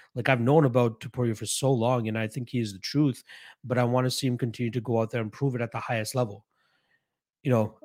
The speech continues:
I, I'm wondering, like, if, like, we saw him, you know, not struggle against Zalal, but we did see him start to slow down in that fight, right? And he did take it on short notice, so let's give him the benefit of the doubt, but now he's taken the toughest test to date.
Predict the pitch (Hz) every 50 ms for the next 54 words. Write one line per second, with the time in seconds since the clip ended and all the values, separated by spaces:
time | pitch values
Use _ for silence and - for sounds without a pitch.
0 | - - 127 117 101 113 120 135 135 131 127 135 143 156 156 131 139 131 123 123
1 | 120 113 - 135 160 139 - - - - 151 135 - - - 143 139 147 - -
2 | 165 160 156 143 160 151 151 151 156 151 151 143 131 127 143 - 175 190 196 -
3 | - - - - - - 151 139 160 165 170 160 143 127 117 127 120 120 - 123
4 | 117 113 113 110 107 107 107 - - - - - _ - 139 120 123 120 131 143
5 | 131 - - 139 127 127 127 - - 123 110 120 - - 139 120 113 117 120 135
6 | 131 117 107 98 95 - - 101 92 - 101 107 117 135 - - - - - _
7 | _ _ - 123 117 117 113 110 107 101 - - _ _ _ _ _ _ _ _
8 | - - 135 107 123 123 - 165 147 160 147 143 143 - 160 147 123 127 123 123
9 | 135 131 - 139 120 110 - - - 120 120 117 113 107 110 104 123 117 117 -
10 | 127 110 101 92 107 92 135 165 175 160 147 - 135 120 127 131 143 143 143 147
11 | 143 - 143 135 127 - 139 131 131 - - - - - - _ - 135 - -
12 | 127 123 - - - - - 127 120 - - - 117 98 139 139 120 -